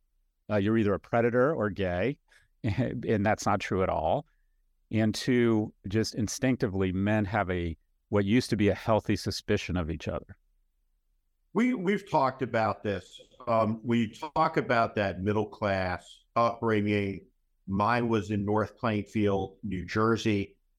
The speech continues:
Speaker 2: Um, you think about success, uh, as someone who was flying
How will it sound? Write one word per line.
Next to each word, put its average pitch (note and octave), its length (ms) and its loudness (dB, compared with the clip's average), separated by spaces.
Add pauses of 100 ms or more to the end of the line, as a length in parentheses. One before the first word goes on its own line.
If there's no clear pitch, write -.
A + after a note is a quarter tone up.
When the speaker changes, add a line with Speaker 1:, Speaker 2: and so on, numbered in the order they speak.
Speaker 2:
Um, F2 480 0 (180)
you A2 160 -2
think D3+ 300 -2
about A#2+ 380 -2
success, G#2+ 880 -2 (100)
uh, G2 340 2
as G2 140 -10
someone B2 320 2
who G2+ 80 0
was G2 140 -8
flying A2+ 500 0